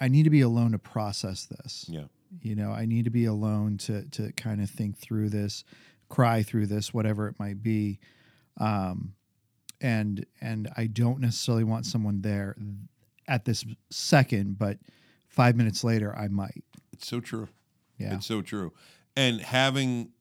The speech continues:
Speaker 2: friends that, that embody that, "I'm here," like,
Speaker 1: Yeah.
Speaker 2: it's kind of a, I got a foot in the door and a foot out.
Speaker 1: Yeah.
Speaker 2: And you tell me what serves you best.
Speaker 1: Yes.
Speaker 2: What, what a, what a just marvelous,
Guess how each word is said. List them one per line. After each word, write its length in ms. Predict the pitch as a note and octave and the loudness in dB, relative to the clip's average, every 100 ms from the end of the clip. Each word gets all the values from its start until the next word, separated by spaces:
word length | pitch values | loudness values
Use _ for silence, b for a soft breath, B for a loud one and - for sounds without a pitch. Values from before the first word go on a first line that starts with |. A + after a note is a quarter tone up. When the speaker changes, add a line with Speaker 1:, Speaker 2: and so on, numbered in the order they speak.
| _ | _
Speaker 2:
friends 600 | - B2 A2 G2+ G2 E2 | -4 0 2 0 -4 -4
that, 260 | G2 F#2 - _ _ _ _ | -2 -4 -6 _ _ _ _
that 300 | G2+ G2+ F#2 - | -8 -6 -6 -10
embody 640 | - F#2+ F2+ G#2 G#2 G2+ F#2 | -10 -8 -2 2 2 2 -2
that, 360 | F#2 F2+ D#2+ _ _ _ _ _ - | -2 -2 -4 _ _ _ _ _ -2
"I'm 220 | G2+ F2+ | -2 -2
here," 540 | F#2+ B2+ C#3+ D#3 D3+ - | 2 2 2 -2 -4 -6
like, 120 | A2 | 0
Speaker 1:
Yeah. 100 | A2 | 2
Speaker 2:
it's 100 | G2+ | 0
kind 260 | - C#3+ A#2 | 0 0 0
of 120 | G2 | -4
a, 20 | F2 | -4
I 100 | G#2+ | -2
got 180 | A2 G2 | -2 -2
a 20 | |
foot 260 | - C#3+ - | -2 -4 -2
in 300 | C#3+ C#3+ D#3 | -2 0 -2
the 60 | D3 | -2
door 360 | C#3+ D3 D3 | 0 0 0
and 100 | A#2+ | -2
a 40 | G#2+ | -2
foot 220 | B2+ A2+ | -4 0
out. 380 | B2 B2+ C3+ - _ | 2 2 2 -4 _
Speaker 1:
Yeah. 280 | B2 G#2+ F#2+ - - | 0 0 -4 -10 -6
Speaker 2:
And 180 | A2 | -4
you 80 | B2 | -2
tell 220 | B2+ C3 | 0 2
me 100 | A2+ | 2
what 160 | G#2+ G#2 | 0 -2
serves 300 | - G2 E2+ | -2 -4 -2
you 80 | F#2 | -4
best. 360 | D#2 E2 - | -4 -10 -6
Speaker 1:
Yes. 400 | B2+ A2+ - - - | 0 0 0 -12 -8
Speaker 2:
What, 220 | D#3 E3 | -6 -4
what 140 | D#3 C#3+ | -4 -4
a, 40 | F#2 | -6
what 240 | C#3+ C#3+ | -8 -6
a 100 | F#2+ | -6
just 300 | F2 F#2+ - | -8 -12 -8
marvelous, 800 | F#2+ G2 G#2+ G#2+ G2 F#2+ F#2 | -4 0 2 2 0 -4 -6